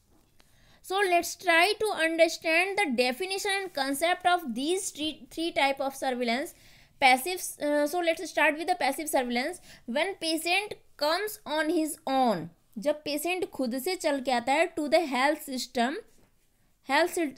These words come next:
सिस्टम के पास, तो सपोज if किसी पेशेंट को डायरिया है या फिर फीवर हुआ और वो खुद से आपके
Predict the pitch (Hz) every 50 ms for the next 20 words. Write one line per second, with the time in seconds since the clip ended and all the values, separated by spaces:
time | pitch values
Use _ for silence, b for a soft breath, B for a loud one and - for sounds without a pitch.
0 | - 269 - 311 277 - - 302 294 294 277 285 269 254 - 247 233 226 254 339
1 | 359 - - _ _ _ _ _ _ _ _ _ _ _ _ _ _ _ _ _
2 | _ _ _ _ _ _ _ _ _ _ _ _ _ _ - 359 370 403 427 403
3 | - - - - 320 302 302 370 370 381 359 - - 339 359 - - - 339 330
4 | 349 339 330 330 294 285 294 302 349 349 359 339 - - 330 349 349 294 240 220
5 | 233 233 233 233 220 240 233 247 254 262 262 277 233 254 196 175 - - - -
6 | 233 269 320 320 320 - - 269 269 247 269 285 277 311 254 226 190 185 B B
7 | B 226 B 247 269 294 311 370 381 - - 311 247 254 - - 415 392 381 339
8 | 311 302 - - 349